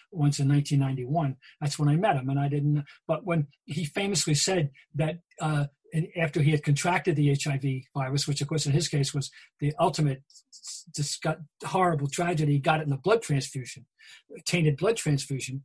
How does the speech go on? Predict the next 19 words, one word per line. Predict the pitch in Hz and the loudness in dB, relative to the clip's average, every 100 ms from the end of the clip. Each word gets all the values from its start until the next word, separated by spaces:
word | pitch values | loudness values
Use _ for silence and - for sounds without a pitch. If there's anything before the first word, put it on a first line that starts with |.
| _ | _
which | - 139 - - - | -8 -8 -8 -14 -6
causes | 165 143 131 | -2 -2 -4
death. | - 392 190 147 - _ _ - - - | -2 2 2 0 -14 _ _ -20 -20 2
But, | 165 - _ - | 4 4 _ -4
um, | 156 151 - - - | 2 2 2 -12 2
that | 143 - - - | 2 2 -16 -4
between | 165 - 269 277 | -2 6 8 8
the | - | 6
two, | - 294 165 - _ 208 226 - | 6 6 6 2 _ -16 -14 -10
being | 170 214 180 | 0 2 6
black | 208 196 | 6 6
was | 165 147 | 2 0
worse | 170 151 | 0 0
than | 147 | 2
having | 151 143 | 2 2
the | 139 | 0
H | 135 139 | -2 -6
I | 123 | -8
V. | 127 | -14